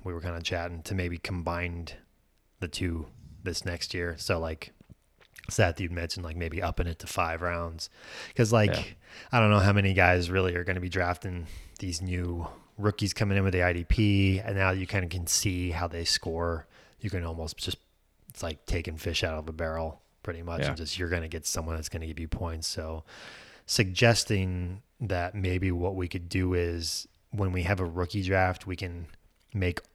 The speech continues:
Speaker 1: 'cause, 'cause in the past we've al-, we've only had rookies available to draft, and that's a setting that I can pick. That's just something we've always done, <laughs> always
Speaker 2: Mm-hmm.
Speaker 1: meaning two years.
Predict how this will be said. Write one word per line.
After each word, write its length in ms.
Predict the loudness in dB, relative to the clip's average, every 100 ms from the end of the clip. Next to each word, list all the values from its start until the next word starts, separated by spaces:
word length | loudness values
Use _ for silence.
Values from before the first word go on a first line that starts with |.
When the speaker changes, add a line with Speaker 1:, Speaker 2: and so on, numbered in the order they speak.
| 0
Speaker 1:
'cause, 200 | 0 0 -4 -2
'cause 160 | 2 4
in 80 | 4
the 100 | 6
past 340 | 6 6 2
we've 140 | 0 4
al-, 260 | 4 2 0
we've 220 | 0 2
only 320 | 2 4 4
had 440 | 4 2 0 -2 -10 _ _ -8
rookies 380 | -4 0 0 -2
available 460 | -2 0 0 -2 -4
to 80 |
draft, 560 | -4 -6 -6 -8 -12 -20 _ _ _ -8
and 100 | -4
that's 160 | -2
a 40 | 0
setting 300 | 0 0 -2
that 100 | -4
I 120 | -4
can 200 | -4 -4
pick. 240 | -2 -2 -4
That's 180 | -6
just 260 | -4 -4 -4
something 420 | -4 -4 -8 -10 _ _ _
we've 160 | -6 -2
always 280 | -2 -2 -4
done, 360 | -4 -6 -10 -14 _ _ 2
<laughs> 240 | 2 2
always 280 | 0 0 0
Speaker 2:
Mm-hmm. 80 | 0
Speaker 1:
meaning 200 | 0 -2
two 140 | -6
years. 280 | -6 -6 -10